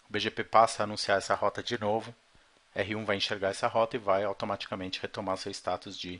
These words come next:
H S R P ativo, o tráfego volta a passar por ele. Ativei lá no I S P, volto aqui. Ah, então P C um. Olha lá, passou já pra ativo. E eu não perco,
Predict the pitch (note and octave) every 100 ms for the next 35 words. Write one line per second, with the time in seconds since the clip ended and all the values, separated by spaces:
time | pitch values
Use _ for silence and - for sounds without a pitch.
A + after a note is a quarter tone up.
0 | - - F#2 G2 - G2 F#2 F#2+ - -
1 | A2 A#2 - G2 - G2 F#2 F#2+ - G2+
2 | - G2 G2 E2+ D#2+ - - - - -
3 | G2+ G#2 G2+ G2 F#2 F#2 - C3 C#3 _
4 | - - - - - G#2+ A2 G#2 - A2
5 | C3 _ _ _ _ _ _ _ _ _
6 | _ _ _ _ _ _ _ _ _ _
7 | _ _ _ _ - F#2 G2 F#2 G2 -
8 | G2 G2+ - _ _ _ _ _ _ _
9 | _ _ _ _ - F#2+ E2+ - - F#2
10 | - A2 G2+ G2+ G2 G2+ F#2+ - _ _
11 | - - A#2 B2 C#3 D3+ _ _ _ _
12 | _ _ _ _ _ G#2+ A2+ A2 - G2+
13 | G2